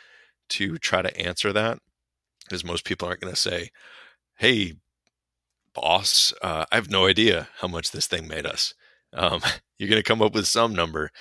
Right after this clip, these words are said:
If they fact check you later on, they find out that you made something up, uh, time to update your resume and maybe change your, uh, your field of, of profession.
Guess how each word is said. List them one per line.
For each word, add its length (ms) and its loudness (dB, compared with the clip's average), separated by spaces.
If 160 0
they 140 2
fact 400 0
check 280 4
you 100 -2
later 300 2
on, 260 4
they 100 -4
find 380 -2
out 320 -2
that 340 -4
you 220 -10
made 320 -2
something 400 -2
up, 220 0
uh, 180 -4
time 240 -2
to 100 4
update 240 -2
your 80 -6
resume 520 0
and 400 -6
maybe 300 -8
change 340 -6
your, 220 -4
uh, 340 -4
your 120 -8
field 300 -4
of, 360 -8
of 180 -14
profession. 460 -4